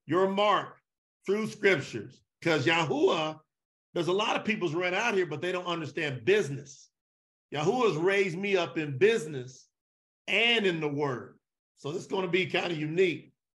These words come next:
to, uh, to, to put the whole team together. So, like, if you look at the video, we got the name video. Are y'all familiar with that video? A lot of y'all came to know us through the name video.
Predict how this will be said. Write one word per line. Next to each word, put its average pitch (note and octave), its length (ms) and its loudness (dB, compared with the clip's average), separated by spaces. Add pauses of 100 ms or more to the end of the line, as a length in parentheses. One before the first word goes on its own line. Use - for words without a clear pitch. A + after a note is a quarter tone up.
(220)
to, D3+ 260 0
uh, A#2+ 320 -4 (400)
to, D3 240 0
to D#3+ 140 -2
put G#3+ 260 0
the E3+ 120 0
whole F3+ 300 4
team F#3+ 280 0
together. C3 440 -6 (360)
So, D3+ 400 2
like, E3+ 240 0
if D3+ 140 -4
you G#3 120 -4
look G#3+ 180 2
at C#3 120 -2
the E3+ 80 0
video, F3 460 0
we D3+ 140 -2
got E3 240 -4
the D#3 80 -4
name F#3 440 0
video. G#3 480 -2
Are D#3 80 -6
y'all E3 180 -4
familiar F#3+ 380 2
with F3+ 120 -2
that F3 180 -6
video? F#3+ 280 -2
A - 20 -6
lot F3+ 180 -2
of F#3+ 80 0
y'all E3+ 160 -2
came G#3+ 480 -6
to E3+ 100 -4
know G3 280 -2
us C#3 180 -8
through D#3+ 140 -8
the C#3 120 -4
name F3 320 -2
video. B2 320 -10